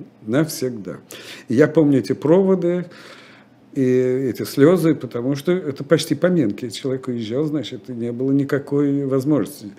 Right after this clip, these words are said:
Заметим, что не было, э, интернета, э, электронной почты и социальных сетей. Э, вот.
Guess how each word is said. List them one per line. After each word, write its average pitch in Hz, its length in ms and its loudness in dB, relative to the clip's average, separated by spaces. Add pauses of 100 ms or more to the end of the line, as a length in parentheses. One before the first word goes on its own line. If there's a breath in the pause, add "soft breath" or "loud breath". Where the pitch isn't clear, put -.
(160 loud breath)
Заметим, 135 480 4
что - 160 -2
не 139 160 4
было, 135 400 2
э, 135 340 -6
интернета, 131 600 0
э, 131 560 -6
электронной 127 480 0
почты 131 400 -2
и - 20 -6
социальных 120 540 -4
сетей. - 320 -10 (880 loud breath)
Э, 143 240 -6
вот. 110 340 -2